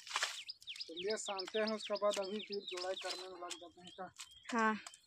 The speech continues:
Speaker 1: गीला को पूरा अच्छा से मिला लिए हैं, और एक इधर देखिए शक्ति ईंटा ले लेके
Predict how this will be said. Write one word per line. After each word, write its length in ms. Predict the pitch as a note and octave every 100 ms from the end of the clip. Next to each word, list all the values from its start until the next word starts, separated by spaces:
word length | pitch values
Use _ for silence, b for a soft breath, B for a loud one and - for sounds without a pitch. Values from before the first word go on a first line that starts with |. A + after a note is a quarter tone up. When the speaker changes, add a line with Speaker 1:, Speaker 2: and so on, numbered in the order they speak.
| - - - -
Speaker 1:
गीला 360 | G#3+ A#3 B3 A#3+
को 160 | C4 B3+
पूरा 320 | G#3+ A3 G#3+
अच्छा 300 | G3+ - A#3
से 200 | A#3 C4+ - - _ -
मिला 360 | F3 F3+ G3
लिए 240 | G3+ G#3 A3
हैं, 160 | A#3
और 180 | A#3+ F#3+
एक 120 | F#3+ -
इधर 220 | F#3 G3
देखिए 340 | F#3+ F#3+ - C#4 - _ _ _ -
शक्ति 440 | - F3+ F3 - A3
ईंटा 360 | G#3 E3+ G3 F#3+
ले 180 | G3 G3
लेके 320 | G3+ G3+